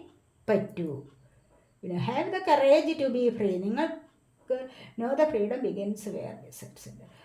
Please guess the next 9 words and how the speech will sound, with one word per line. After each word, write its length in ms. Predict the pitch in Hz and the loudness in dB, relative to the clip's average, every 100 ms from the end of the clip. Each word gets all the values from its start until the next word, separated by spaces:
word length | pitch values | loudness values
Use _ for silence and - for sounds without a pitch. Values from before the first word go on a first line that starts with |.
| - | -6
നിങ്ങൾക്ക് 360 | 285 415 453 | 0 0 4
എവിടെയാണോ 760 | 415 349 440 415 370 359 370 392 | 4 8 8 8 6 6 8 8
ഫ്രീഡം 360 | 349 330 320 | 6 4 6
കിട്ടുന്നത്, 280 | 302 294 285 | 6 4 4
നിങ്ങൾക്ക് 420 | 294 359 359 427 | 4 4 2 2
ഫ്രീഡം 380 | 403 339 359 381 | 2 4 4 4
കിട്ടുന്ന 300 | 359 330 320 | 4 4 4
വഴി 200 | 302 285 | 6 6
എങ്ങനെയാണെന്ന് 1300 | 302 269 294 294 277 254 247 240 247 302 349 - | 6 4 4 4 4 2 0 0 2 2 2 -6